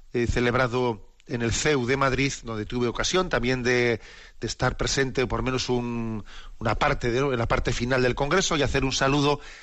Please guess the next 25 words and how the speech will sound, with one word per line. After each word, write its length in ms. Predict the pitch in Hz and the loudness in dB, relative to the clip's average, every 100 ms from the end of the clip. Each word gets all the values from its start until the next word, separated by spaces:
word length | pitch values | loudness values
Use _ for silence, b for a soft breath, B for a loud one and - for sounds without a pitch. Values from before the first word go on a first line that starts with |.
| B B - | B B -2
en 180 | 127 | -2
nombre 600 | 131 139 131 131 135 127 - - - _ - - - - | 0 0 2 2 2 0 -6 -20 -20 _ -20 -20 -20 -6
de 180 | 120 | 0
la 100 | 127 | 2
Comisión 400 | 120 135 117 139 | 0 -4 -4 -2
de 120 | 127 127 | -2 0
Medios 300 | 131 127 120 | 2 0 0
de 100 | 127 | -2
Comunicación 600 | 123 123 113 113 143 139 | 0 0 0 0 0 2
de 80 | |
la 140 | 123 117 | 2 2
Conferencia 520 | 123 113 123 131 123 | 0 -2 0 2 0
Episcopal 420 | 107 - 127 143 | -2 -2 0 2
Española, 520 | 151 - 165 147 139 - B B B B - | 2 0 0 2 2 0 B B B B 0
y 140 | 214 | 2
de 160 | 208 208 | 4 4
animar, 580 | 202 196 175 170 151 - - - - - - | 2 0 0 0 0 -8 -18 -20 -20 -16 -4
animar 360 | 156 160 156 151 | -2 0 2 2
a 120 | 139 | 2
que 100 | 131 | 0
en 80 | 123 | 2
las 100 | 131 | 2
redes 220 | 180 175 | 0 0
sociales 580 | 160 - 135 127 139 - B B B B B | -4 0 2 2 0 -6 B B B B B
también 480 | 117 117 139 139 | -6 -2 0 0